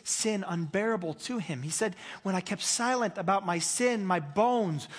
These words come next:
wasted away." Have you ever had, uh, so much anxiety that you felt your body breaking down? Have you ever felt so guilty that you felt your whole body breaking down?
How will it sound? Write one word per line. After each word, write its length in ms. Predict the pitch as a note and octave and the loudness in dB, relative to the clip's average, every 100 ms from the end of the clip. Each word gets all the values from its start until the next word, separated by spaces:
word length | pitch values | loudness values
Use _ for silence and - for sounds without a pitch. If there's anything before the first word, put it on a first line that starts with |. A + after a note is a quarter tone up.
| - - | -14 -8
wasted 580 | F3+ A3 C4+ A#3+ - F#3 | 2 4 6 4 0 0
away." 460 | E3+ G#3+ G3+ C3+ - - _ _ _ _ _ _ _ _ _ _ _ _ - - - | 2 2 2 -2 -6 -20 _ _ _ _ _ _ _ _ _ _ _ _ -20 -14 -6
Have 120 | F3+ | 0
you 80 | B3 | 0
ever 140 | A#3+ | 2
had, 400 | F#3+ A3 G#3+ G#3 - - - - - - - | 0 2 2 -2 -10 -20 -18 -18 -18 -20 -6
uh, 180 | E3+ D#3+ | -2 -2
so 240 | D3+ - A3 | 0 0 0
much 200 | G#3+ F#3+ | 0 0
anxiety 520 | E3+ D3+ E3 E3+ F3+ | 0 0 0 0 0
that 200 | D#3+ - | -2 -4
you 80 | D3+ | -4
felt 260 | F3 F3+ | -4 -2
your 80 | E3+ | -4
body 300 | D3 D#3 D#3 | -2 -2 -4
breaking 460 | C#3+ C#3 D3+ D#3 D3+ | -6 -6 -6 -8 -6
down? 340 | C#3 C#3+ D#3+ - _ _ _ _ _ _ _ _ _ _ _ _ - - - | -6 -8 -12 -18 _ _ _ _ _ _ _ _ _ _ _ _ -20 -8 -4
Have 160 | F3 | 0
you 80 | A3+ | 2
ever 140 | C4 | 2
felt 260 | B3 B3 A3 | 2 0 2
so 300 | - B3 B3 | 0 0 0
guilty 720 | F#3+ E3+ A3 A3+ - B3+ B3+ - - - - - - | -2 2 2 2 0 0 0 -6 -20 -20 -20 -8 -2
that 160 | F3+ | 0
you 60 | G3 | 0
felt 260 | A#3+ A#3 G#3 | 0 2 2
your 80 | |
whole 420 | E3 - B3 A3+ G#3+ | 0 0 -2 0 -2
body 560 | G3+ F3+ F#3 F#3 F#3 - - - - | 0 0 0 -2 -4 -8 -20 -20 -8
breaking 480 | E3+ F#3 F#3 F3 E3 | -2 -2 -2 -4 -2
down? 340 | D#3+ E3+ | -2 -2